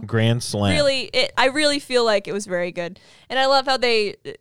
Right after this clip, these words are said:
Speaker 2: dyed Walter Matthau's hair very, very dark to be like, "He's not that old."
Speaker 1: Right.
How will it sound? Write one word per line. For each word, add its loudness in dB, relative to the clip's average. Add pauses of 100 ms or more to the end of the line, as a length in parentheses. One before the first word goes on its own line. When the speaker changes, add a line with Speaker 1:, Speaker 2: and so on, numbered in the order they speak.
(140)
Speaker 2:
dyed 0
Walter 2
Matthau's -2
hair 0
very, -2
very -4
dark -4 (340)
to -8
be -4
like, -2
"He's -18
not -6 (340)
that -2
old." -6
Speaker 1:
Right. 2